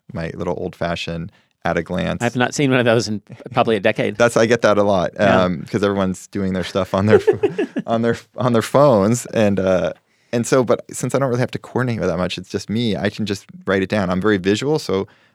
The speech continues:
Speaker 1: I have my little day planner I get every year and have for, I don't know, really probably the last twenty-five or thirty years. And, um, this is where I write down my appointments, and,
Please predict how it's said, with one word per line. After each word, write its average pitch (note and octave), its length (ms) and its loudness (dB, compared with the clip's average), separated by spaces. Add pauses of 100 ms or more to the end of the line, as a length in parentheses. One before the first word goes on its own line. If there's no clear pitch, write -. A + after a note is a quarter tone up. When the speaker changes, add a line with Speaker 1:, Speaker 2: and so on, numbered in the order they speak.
Speaker 1:
I G2 80 -6
have G2+ 100 -4
my G2+ 80 -4
little G2 220 -2
day G2 180 0
planner F#2+ 280 -6
I F#2+ 100 -6
get F#2 140 -4
every F#2 180 -2
year F#2 240 -2
and F#2 80 -4
have F2 320 -8
for, F2+ 260 -10 (640)
I F2+ 80 -12
don't F#2 120 -12
know, A2 120 -12 (200)
really G2 260 -8
probably G2 300 -12
the F#2 120 -10
last F2+ 380 -10 (460)
twenty-five F2+ 420 -6
or F2 40 -8
thirty F2+ 260 -6
years. F#2 420 -6 (180)
And, F2 280 -8
um, E2 260 -8 (260)
this F2+ 120 -10
is F2 80 -8
where F#2 160 2
I F2 40 0
write F#2 220 -2
down F#2+ 240 -6
my F2+ 100 -4
appointments, F#2+ 600 -8
and, F#2 260 -8